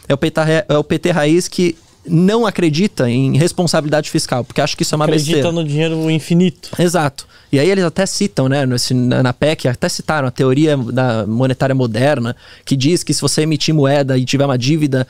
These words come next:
Speaker 1: na sua própria moeda, você não causa inflação, não tem problema nenhum, o que é meio que uma barbaridade pra qualquer economista que quiser dar uma olhada mais a fundo.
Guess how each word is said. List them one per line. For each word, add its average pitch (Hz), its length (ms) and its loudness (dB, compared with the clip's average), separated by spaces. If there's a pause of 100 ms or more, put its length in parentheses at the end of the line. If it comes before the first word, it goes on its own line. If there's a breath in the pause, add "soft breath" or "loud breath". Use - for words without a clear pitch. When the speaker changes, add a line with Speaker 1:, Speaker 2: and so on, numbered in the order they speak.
(140 loud breath)
Speaker 1:
na 135 100 0
sua 135 140 -2
própria 151 280 -2
moeda, 147 320 2
você 139 220 -2
não 139 140 0
causa 139 340 0
inflação, 143 500 0
não 131 120 0
tem 139 100 -2
problema 139 300 0
nenhum, 147 140 0 (220 loud breath)
o 160 80 -2
que 180 140 -2
é 185 60 0
meio 185 160 0
que - 80 -6
uma 170 100 0
barbaridade 143 640 0
pra 139 100 -2
qualquer 135 240 -2
economista 131 500 0
que - 120 -12
quiser 127 400 0 (360 soft breath)
dar 127 140 0
uma 123 120 0
olhada 127 260 2
mais 123 160 0
a 123 40 -2
fundo. 160 400 0